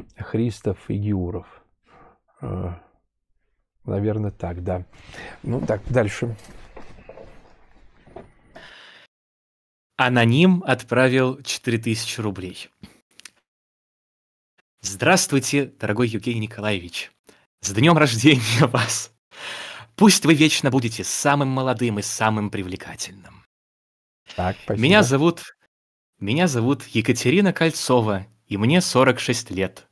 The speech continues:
Speaker 1: Мгм.
Speaker 2: Я живу в Туле, имею мужа и двоих сыновей».
Speaker 1: То есть вы имеете
Speaker 2: В скобочках.
Speaker 1: мужа. Так, понятно.
Speaker 2: И двоих сыновей.
Speaker 1: Мгм.
Speaker 2: Старшему двадцать четыре,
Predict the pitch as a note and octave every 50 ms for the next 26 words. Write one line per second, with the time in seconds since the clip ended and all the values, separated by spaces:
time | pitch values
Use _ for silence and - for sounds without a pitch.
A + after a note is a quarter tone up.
0 | _ _ - G2+ F2+ F2+ D#2 F2 G2 - - B2+ G3+ A3+ G#3 E3 D#3 C#3 C3 A2+
1 | - - - - D3+ D3+ C#3 C3+ C3 C3+ C3+ C3 - _ _ _ _ A#2 B2 C3
2 | D3 E3+ F#3 D#3 A#2 B2 G#2 G2 G#2+ C#3+ E3+ E3+ C#3+ D#3 D#3 D#3 D3 - _ _
3 | _ - E3+ D#3 B2+ G2+ G#2 A#2 D3 D#3+ - - - C3+ B2+ A#2+ G#2 G#2+ F#2+ F2
4 | F2+ B2 B2 A#2+ A#2+ B2 C3 C3+ C3 B2+ - - A2+ G2+ - A#2+ A2+ G2+ F2+ F2
5 | - F2+ F#2 G2+ - _ _ _ _ - G2 F2+ F#2 _ _ - G#2+ G#2 G2 F#2
6 | F2+ F2+ _ - G2+ G#2 - - - _ _ _ _ _ _ _ _ _ _ _
7 | - A2 G#2+ A2 A2 A2 B2 D#3+ F3+ - - - - C3 B2+ A#2 G#2 F2+ F2+ -
8 | - - - _ _ _ - A#2+ A2 G#2 A2 G#2 G#2 G2+ - - - - _ _
9 | _ _ _ - - - D3+ C#3+ B2+ A#2 - - - A2+ G#2+ G#2+ G#2 G#2+ A#2 A2
10 | G#2+ A2+ - - - - - - F#3+ G3 F#3 F3 F3+ F3